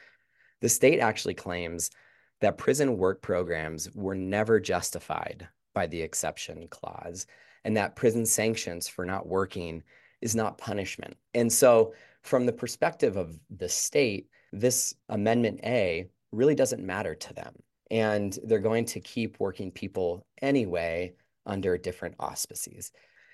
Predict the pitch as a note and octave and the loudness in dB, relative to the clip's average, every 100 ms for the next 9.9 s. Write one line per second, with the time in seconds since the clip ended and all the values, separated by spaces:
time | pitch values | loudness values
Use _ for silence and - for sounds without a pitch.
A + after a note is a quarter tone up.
0 | _ G2 A2+ A#2 - F#2 F2 F#2 G2+ F2 | _ 0 0 2 -2 -4 -4 0 0 0
1 | E2 G#2 B2+ - G2+ F#2 F#2 - B2+ A#2 | -4 0 2 0 -4 -6 -10 -8 2 4
2 | A2+ G#2+ G#2 G#2+ - A#2+ A#2+ - G#2+ G2 | 4 2 2 0 4 2 2 0 0 0
3 | F#2+ - _ _ _ _ G#2+ G2 F#2 - | -2 -8 _ _ _ _ -4 -4 -4 -8
4 | G#2 A2 G2+ G#2 - - B2+ C3 B2+ F#2+ | -10 2 4 4 -2 -4 0 2 0 -4
5 | F2 - D#2+ - - - - _ - _ | -6 -6 -8 -2 -4 -4 -10 _ -20 _
6 | _ _ A2+ A#2 G#2+ G#2 F3 G3 - F2+ | _ _ 4 6 6 4 4 4 4 2
7 | F2 F2 F#2+ F2+ F2+ F2 - - B2+ B2+ | 0 -2 -6 -2 0 0 -2 0 0 4
8 | C3 G#2 G2 - - F#2+ F2+ G2+ F2 D#2+ | 2 2 -2 0 0 0 0 -6 -8 -10
9 | - - A2 G2+ F2+ E2 - - | -14 0 0 2 -4 -8 -10 -10